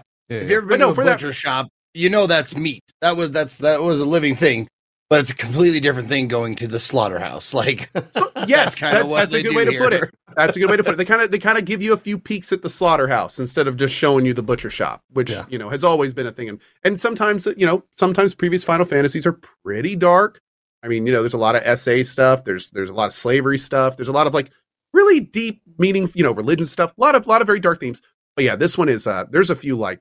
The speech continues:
Speaker 3: jaw-dropping parts of this one where it's just like, "Oh." <laughs>
Speaker 2: Yeah.
Speaker 3: Like, you're like, "Wait, like, what's that in that thing? Oh, oh, okay."
Speaker 1: Yeah, yeah, yeah.
Speaker 2: <laughs> I tweeted about this, and I think it's, it's worth bringing up. Um, I'm someone who has, uh,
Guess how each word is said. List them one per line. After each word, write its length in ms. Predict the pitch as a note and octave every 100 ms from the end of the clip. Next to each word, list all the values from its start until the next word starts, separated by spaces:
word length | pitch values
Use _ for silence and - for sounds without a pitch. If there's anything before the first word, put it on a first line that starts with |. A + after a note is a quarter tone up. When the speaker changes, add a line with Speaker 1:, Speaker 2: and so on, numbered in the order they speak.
| _
Speaker 3:
jaw-dropping 800 | C3 B2+ B2+ A#2+ G#2+ G#2+ G2 F2+ _
parts 240 | G#2+ G2
of 60 | F#2
this 180 | G#2+ -
one 60 |
where 80 | E2
it's 120 | F2
just 140 | - -
like, 140 | D#2 G2+
"Oh." 240 | G#2 - _ _ _ _ _ _
<laughs> 120 | - -
Speaker 2:
Yeah. 80 | - D4 F#3+ C#4+
Speaker 3:
Like, 180 | A3+ G3
you're 100 | G#3
like, 140 | F#3+
"Wait, 640 | F#3+ F3 _ _ - G#3+
like, 260 | F3+ D#3+ C#3
what's 200 | E3+ -
that 160 | F#4
in 100 | G4+
that 220 | G4 G#4 G#4+
thing? 260 | A4 G#4+ -
Oh, 600 | D3 F#3 G3+ D3+ A2+ E2+
oh, 220 | F2+ D#3+ A2 F#2
okay." 400 | B2+ G#2 D#2 B2+ -
Speaker 1:
Yeah, 220 | A#2 G2 - -
yeah, 320 | G2+ G2+ F#2 F#2
yeah. 60 | - - _ _ _
Speaker 2:
<laughs> 420 | _ _ _ _
I 100 | F3
tweeted 340 | E3+ A3+ D4
about 240 | G#3+ D#3+ C3+
this, 220 | D3+ C#3
and 80 | C#3+
I 80 | C3+
think 180 | E3+
it's, 240 | D3+ C#3 -
it's 180 | D3+ B2
worth 260 | C3+ D3+ A2+
bringing 300 | D3 C#3 C3
up. 200 | C3 C3+ _ _ _
Um, 460 | B2 B2 A#2 A2 A2 _ _ -
I'm 240 | G#3 B3+
someone 540 | - G3 E3+ D#3+ D3+
who 160 | C#3 C#3+
has, 640 | A#2+ B2+ A#2+ A#2 A2 - - _ _ _ _ _ _
uh, 440 | B2+ A2+ G#2+ F#2+